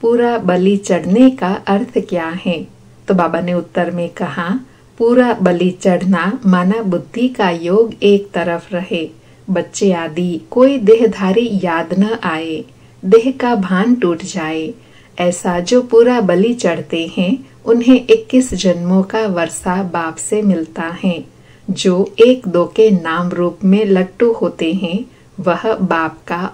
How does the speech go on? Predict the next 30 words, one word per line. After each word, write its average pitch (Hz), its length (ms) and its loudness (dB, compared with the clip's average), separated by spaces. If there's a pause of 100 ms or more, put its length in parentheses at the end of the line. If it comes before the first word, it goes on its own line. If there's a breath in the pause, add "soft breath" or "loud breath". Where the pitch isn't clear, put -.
और 240 160 2
अपना 220 600 -4
नाम 180 360 0
बदनाम 175 600 -2
करते 175 480 -6
हैं।" 180 320 -6 (640 soft breath)
दूसरा 208 380 2
प्रश्न 180 400 -2
है, 185 440 -2 (480 loud breath)
"बाप 165 320 -2
सभी 269 360 0
बच्चों 202 440 2
पर 180 240 -2
कौन 247 320 4
सी 262 220 2
कृपा 180 380 -4
करते 175 540 -6
हैं?" 175 300 -4 (720 soft breath)
बाबा 170 240 -2
ने 170 100 -6
उत्तर 170 340 -4
में 175 160 -4
कहा, 190 500 -4 (420 loud breath)
"कौड़ी 185 360 0
से 226 180 2
हीरे 240 480 2
जैसा 185 480 -2
बनाने 175 600 -2
की 247 220 -2
कृपा 190 520 -2